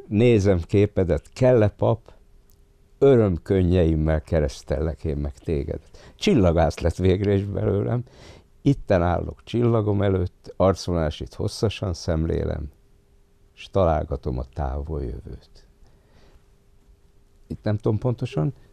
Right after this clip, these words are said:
azt mondja, „Kis parányom, ha majd megöregedem, iparkodni fogsz túltenni rajtam, vagy betöltöd legalább a helyem? Vaj, ha egykor e kép szólanának, nem búsulva sírom szélinél.”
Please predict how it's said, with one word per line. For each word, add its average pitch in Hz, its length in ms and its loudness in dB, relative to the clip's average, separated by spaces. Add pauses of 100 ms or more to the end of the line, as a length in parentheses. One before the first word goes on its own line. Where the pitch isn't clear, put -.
azt - 120 -16
mondja, 92 60 -4
„Kis - 220 -2
parányom, 98 580 0 (100)
ha - 260 -8
majd 98 200 2
megöregedem, 82 800 0 (720)
iparkodni 110 600 2
fogsz - 300 -4
túltenni 92 560 2
rajtam, 82 640 2 (1300)
vagy 67 180 -2
betöltöd 73 580 -2
legalább 58 440 -6
a - 60 -6
helyem? 52 440 -8 (840)
Vaj, 82 300 2
ha 76 220 -2
egykor - 500 -6
e 92 200 0
kép - 340 0
szólanának, 80 760 2
nem 80 260 4
búsulva 78 680 4
sírom 85 480 2
szélinél.” 78 720 -2